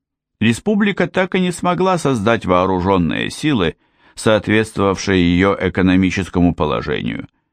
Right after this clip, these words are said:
И только к середине девятнадцатого века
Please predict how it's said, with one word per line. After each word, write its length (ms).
И 140
только 400
к 40
середине 560
девятнадцатого 960
века 400